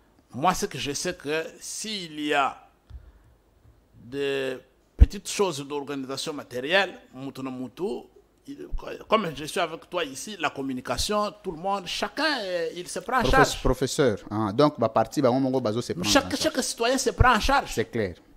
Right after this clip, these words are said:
Speaker 1: Chaque citoyen se prend en charge.
Speaker 2: Très bien. Avant-dernière question, ya Tiko Tak. Professeur Devos Kitoko.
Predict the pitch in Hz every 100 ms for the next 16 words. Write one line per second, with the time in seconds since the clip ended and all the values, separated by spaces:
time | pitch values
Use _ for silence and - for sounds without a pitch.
0 | - - - 294 - - 196 208 208 240
1 | 247 - 196 196 220 240 - - - 175
2 | 147 180 143 - - _ _ _ _ -
3 | 98 87 78 87 - _ _ _ _ _
4 | - - _ _ _ _ _ 104 113 139
5 | 120 107 110 110 104 - 92 - - 101
6 | 98 85 - 95 - - - - - -
7 | _ _ _ _ _ _ _ _ _ _
8 | _ _ _ _ _ - - - _ -
9 | 139 170 247 240 180 135 127 - 107 -
10 | -